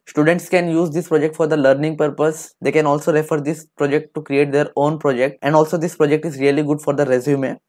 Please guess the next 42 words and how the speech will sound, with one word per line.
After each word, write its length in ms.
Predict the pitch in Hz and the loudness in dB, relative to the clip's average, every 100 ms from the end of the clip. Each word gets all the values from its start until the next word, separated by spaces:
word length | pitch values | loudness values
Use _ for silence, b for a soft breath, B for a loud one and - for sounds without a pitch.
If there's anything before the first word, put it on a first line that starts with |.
| - | -10
So 80 | 139 | 0
please 260 | 156 175 | 2 2
do 140 | 143 170 | 2 -2
subscribe 420 | 170 - 147 156 | -4 2 2 2
my 100 | 165 | -2
channel. 300 | 160 147 160 | 0 0 -2
It 140 | 147 | -2
will 140 | 151 151 | -2 -2
motivate 440 | 131 131 147 151 151 | -2 -2 -2 0 -2
me 80 | 147 | -4
to 80 | |
create 260 | 147 143 143 | -2 0 0
more 200 | 135 135 | -2 -4
such 240 | - 143 | -4 -6
type 140 | 143 131 | -2 -2
of 80 | - | -2
project 260 | - - - | -2 -2 -2
for 100 | 127 | -2
you 160 | 127 127 | -2 -2
guys. 360 | 123 147 - _ _ 147 | -2 -4 -6 _ _ -2
And 160 | 180 | 0
now, 300 | 151 135 - | 2 0 -2
without 320 | - 143 160 151 | -4 2 2 2
wasting 340 | 147 147 170 | -2 -2 -4
any 180 | 160 156 | -4 -2
time, 260 | 135 147 | -2 -2
let's 240 | 156 151 - | -2 -4 -4
see 80 | 160 | -4
the 140 | 156 | -2
complete 440 | 156 143 139 156 | -2 -6 -2 -4
project 320 | 156 139 143 143 | -2 -2 -2 -2
in 140 | 151 | -4
detail. 400 | 131 123 131 180 - | -2 -2 -4 -6 -8
And 160 | 131 135 | -12 2
for 200 | 143 143 | 4 6
that, 200 | 147 - | 2 2
let's 280 | 131 139 139 | -2 -2 -2
go 200 | 139 147 | -2 0
to 100 | 143 | 2
the 80 | 139 | 0
other 240 | 120 120 | 2 0
end. 220 | 107 101 | -2 -8